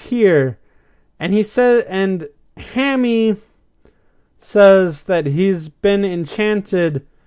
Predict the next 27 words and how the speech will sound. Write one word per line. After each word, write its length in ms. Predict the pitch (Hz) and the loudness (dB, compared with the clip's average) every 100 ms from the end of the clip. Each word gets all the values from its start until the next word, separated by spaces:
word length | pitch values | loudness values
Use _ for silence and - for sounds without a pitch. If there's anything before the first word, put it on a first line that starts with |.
| _ _ _ | _ _ _
by 180 | 160 151 | 2 2
Fleur's 480 | 143 - 180 170 147 | 0 -2 0 0 -4
singing, 760 | - 254 247 214 165 151 143 - _ _ _ | -8 -6 -4 -2 -2 -4 -6 -10 _ _ _
but 160 | - 151 | -2 0
was 220 | 147 131 - | 0 -4 -4
always 440 | 214 277 262 - | -4 0 0 -4
too 300 | - - 285 | -6 0 0
shy 640 | 277 - 220 202 196 190 180 | 0 -2 0 2 2 -2 -6
to 120 | - | -4
jump 380 | 190 156 135 139 | -2 0 -2 -6
the 100 | - | -12
fence. 720 | 139 208 156 110 107 _ _ _ _ _ _ _ _ _ | -6 -2 -2 -4 -10 _ _ _ _ _ _ _ _ _
So 280 | _ - 180 | _ 0 2
they 240 | 175 185 | 4 2
at 180 | 160 160 | 0 -4
least 340 | 196 262 254 247 | -2 -2 -2 -4
explain 800 | 226 - 254 247 220 196 180 - _ _ - | -6 -4 -4 0 2 0 -2 -8 _ _ -12
why 480 | 143 143 180 196 | -6 0 2 2
there's 260 | 208 202 185 | 4 2 2
a 80 | 175 | 0
moose 640 | 165 202 233 214 - - _ _ - | 0 -2 -2 -4 -10 -20 _ _ -20
here 800 | - - 285 254 190 156 143 - _ _ _ _ | -12 -2 2 6 6 4 0 -6 _ _ _ _
when 240 | 170 185 185 | -2 0 0
Fleur 500 | - 226 233 226 208 | -2 2 4 4 2
was 340 | 175 190 147 | 0 -2 0
not 440 | 180 233 247 208 - | 0 0 0 -6 -6
here 680 | 196 175 160 147 135 117 | 0 4 4 2 0 -6